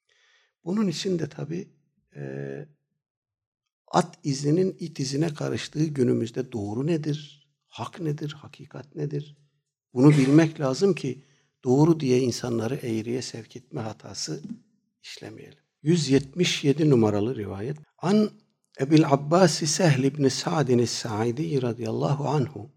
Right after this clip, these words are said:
enne Resulallah sallallahu aleyhi ve sellem kâle yevme Khayber'e, لأعطين هذه الراية غدا رجلا يفتح الله على يديه،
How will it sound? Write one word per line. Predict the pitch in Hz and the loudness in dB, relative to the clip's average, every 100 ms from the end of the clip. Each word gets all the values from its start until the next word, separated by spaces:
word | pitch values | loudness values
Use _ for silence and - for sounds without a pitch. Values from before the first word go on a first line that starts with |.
| _ _ _ _ | _ _ _ _
enne | 139 135 117 | 2 2 0
Resulallah | 107 - 110 107 131 107 | -6 -10 -10 -8 -8 -10
sallallahu | - 98 104 110 117 | -12 -14 -12 -8 -8
aleyhi | 104 - | -10 -14
ve | |
sellem | 135 120 104 107 | -14 -12 -12 -12
kâle | - 143 120 120 | -8 -6 -4 -4
yevme | 123 107 101 | -4 -6 -12
Khayber'e, | - 120 101 92 90 _ _ _ _ _ _ _ _ _ _ | -12 -12 -10 -12 -14 _ _ _ _ _ _ _ _ _ _
لأعطين | 120 175 175 - 151 147 143 127 | -8 -6 -8 -10 -2 4 4 4
هذه | 110 143 139 110 123 | 0 2 2 0 -4
الراية | 113 131 135 110 - | 0 0 0 -4 -6
غدا | 104 127 139 120 110 110 - _ _ _ 143 | -4 -2 -2 -2 -4 -8 -12 _ _ _ -6
رجلا | 160 156 123 113 104 110 _ _ _ _ | -2 -2 -2 -2 -4 -8 _ _ _ _
يفتح | 151 151 - - | 0 0 -2 -8
الله | 127 113 143 113 101 | -6 0 0 0 2
على | 101 98 98 | 2 2 -2
يديه، | 92 95 98 - - | -4 -6 -10 -14 -20